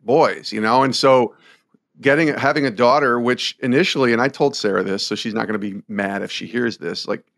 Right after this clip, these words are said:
I was hoping when we found out it was a girl that it would be a boy because I'm a guy. And I think every guy wants to have a boy to, you know, raise or whatever. The second she came out of the womb and the, and the second I looked at my daughter and I was like, Yeah, no, I'm good.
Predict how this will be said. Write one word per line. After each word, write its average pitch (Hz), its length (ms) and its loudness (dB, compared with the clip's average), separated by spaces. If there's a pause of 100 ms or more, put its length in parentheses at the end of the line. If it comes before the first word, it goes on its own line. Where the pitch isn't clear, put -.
(120)
I 123 140 0
was 123 240 -6
hoping 135 460 -2
when 104 100 -2
we 104 100 -2
found 104 320 -4
out 101 160 2
it 101 100 -4
was 90 120 -12
a - 60 -14
girl 131 320 -2
that 107 80 0
it - 80 -4
would 110 120 -6
be 143 100 0
a 147 60 0
boy 170 440 0
because 131 220 -4
I'm 160 140 0
a 202 60 -2
guy. 98 400 -2 (340)
And 131 320 2
I 123 80 2
think 151 220 -2
every 143 240 2
guy 117 300 2
wants 117 300 -2
to 117 100 -4
have 113 400 2
a 98 100 -2
boy 104 540 -2
to, 113 120 -10
you 107 280 -4
know, 101 120 -4
raise 113 400 -4
or 107 100 -2
whatever. 110 500 0 (420)
The 110 80 -12
second 160 460 0
she 156 160 -4
came 131 260 0
out 117 180 2
of 107 60 -2
the 98 80 -4
womb 104 340 -2
and 98 140 -4
the, 95 200 -10
and 104 140 -8
the - 60 -10
second 135 320 -2
I 110 80 2
looked 107 220 -4
at 107 60 -6
my 98 120 -2
daughter 98 380 0
and 92 100 -4
I 92 60 -2
was 95 120 -6
like, 92 240 -10
Yeah, 98 120 -10 (600)
no, 170 140 0
I'm 185 180 2
good. 143 320 2